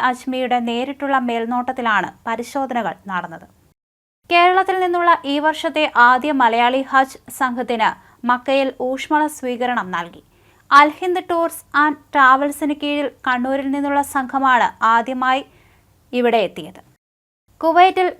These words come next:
ബലിപ്പെരുന്നാളിന് ഒൻപത് ദിവസം നീണ്ടു നിൽക്കുന്ന അവധി ലഭിക്കാൻ സാധ്യത. ഈ വർഷം അറഫ ദിനം ജൂൺ പതിനാറ് ഞായറാഴ്ചയാണെങ്കിൽ ഒൻപത് ദിവസത്തെ അവധിയാണ് ലഭിക്കുക. ഈ വർഷം ഹജ്ജ് വിസയിൽ സൗദിയിലേക്ക് വരുന്നവർക്കായി ആഭ്യന്തര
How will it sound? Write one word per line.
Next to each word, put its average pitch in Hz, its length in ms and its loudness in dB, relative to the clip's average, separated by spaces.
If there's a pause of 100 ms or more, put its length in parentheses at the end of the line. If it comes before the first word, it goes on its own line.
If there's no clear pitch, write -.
ബലിപ്പെരുന്നാളിന് 277 840 2
ഒൻപത് 247 400 -2
ദിവസം 254 460 -2
നീണ്ടു 262 340 -4
നിൽക്കുന്ന 240 380 -2 (200)
അവധി 233 300 -2
ലഭിക്കാൻ 214 400 -4 (140)
സാധ്യത. 165 340 -4 (220)
ഈ - 100 -6
വർഷം 247 340 -4 (160)
അറഫ 240 380 0
ദിനം 262 200 -4 (100)
ജൂൺ 262 160 -6 (140)
പതിനാറ് 226 500 -2 (380)
ഞായറാഴ്ചയാണെങ്കിൽ 254 880 0 (200)
ഒൻപത് 262 340 -4 (100)
ദിവസത്തെ 269 380 -4 (220)
അവധിയാണ് 226 500 0 (400)
ലഭിക്കുക. 196 380 -8 (880)
ഈ 330 180 -2
വർഷം 359 380 2
ഹജ്ജ് 294 320 2
വിസയിൽ 302 340 -2 (120)
സൗദിയിലേക്ക് 262 640 0
വരുന്നവർക്കായി 240 600 0 (140)
ആഭ്യന്തര 247 340 -4